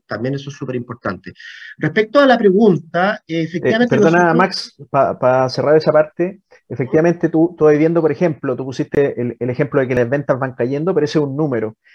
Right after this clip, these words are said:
Speaker 2: Ahora, ¿tú, tú también haces ratios?
Speaker 1: Exactamente.
Speaker 2: Ah, eh,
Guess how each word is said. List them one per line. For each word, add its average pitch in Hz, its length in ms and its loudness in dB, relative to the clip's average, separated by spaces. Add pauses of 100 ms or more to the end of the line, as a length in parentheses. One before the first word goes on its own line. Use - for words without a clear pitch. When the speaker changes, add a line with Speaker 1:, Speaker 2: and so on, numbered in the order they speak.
(140)
Speaker 2:
Ahora, 131 420 0
¿tú, - 140 -12
tú - 160 -10
también 151 300 0
haces 170 260 -2
ratios? 165 760 -6 (460)
Speaker 1:
Exactamente. 143 640 0
Speaker 2:
Ah, 101 60 -8
eh, 98 80 -8